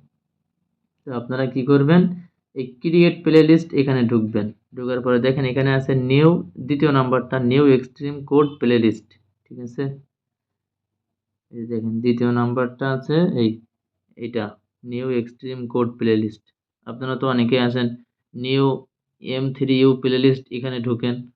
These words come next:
অন্য অন্য জায়গায় ঢুকেন, কোনো জায়গায় ঢোকার দরকার নেই।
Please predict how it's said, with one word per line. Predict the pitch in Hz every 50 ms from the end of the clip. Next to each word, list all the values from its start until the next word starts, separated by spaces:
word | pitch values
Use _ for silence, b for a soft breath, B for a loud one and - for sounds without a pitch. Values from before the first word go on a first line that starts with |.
| _ _ _ _ _ _ _ _
অন্য | 127 127 127 127
অন্য | 123 123 123
জায়গায় | 120 120 117 113 117 113 113
ঢুকেন, | 117 123 120 131 123 123 123 - - _ _ _ _ _ _ -
কোনো | 156 156 156 156
জায়গায় | 156 156 160 156 147
ঢোকার | 139 135 131 139 131
দরকার | 139 135 131 123 131 131 131
নেই। | 139 147 160